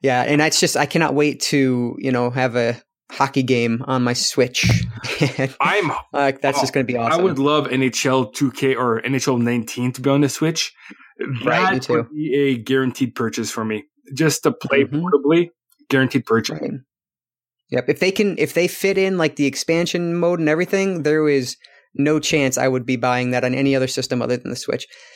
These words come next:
Speaker 2: Yeah.
Speaker 1: It's
Speaker 2: As long as it's not bare
Speaker 1: awesome.
Speaker 2: bones and it isn't
Speaker 1: Exactly.
Speaker 2: a shittier version like the, that last wrestling game, two K eighteen.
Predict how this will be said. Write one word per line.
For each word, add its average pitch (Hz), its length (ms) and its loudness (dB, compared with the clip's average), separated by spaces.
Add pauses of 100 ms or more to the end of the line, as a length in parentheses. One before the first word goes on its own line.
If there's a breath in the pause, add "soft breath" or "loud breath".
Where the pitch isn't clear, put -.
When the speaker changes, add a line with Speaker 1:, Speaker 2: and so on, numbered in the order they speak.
(140 loud breath)
Speaker 2:
Yeah. 135 320 2
Speaker 1:
It's - 400 0
Speaker 2:
As 151 240 0
long 233 120 0
as 220 60 -2
it's 180 100 -2
not 160 220 -2
bare 135 140 0
Speaker 1:
awesome. 123 140 -4
Speaker 2:
bones 139 420 -4
and 123 380 0
it 135 180 0
isn't 135 500 0
Speaker 1:
Exactly. 147 360 -2 (100)
Speaker 2:
a - 20 0
shittier 143 380 0
version 123 380 0
like 120 180 -2
the, 113 340 -2 (300 loud breath)
that 123 180 -4
last 147 360 0
wrestling 127 340 2
game, 110 340 0
two 147 160 2
K 135 140 0
eighteen. 123 640 0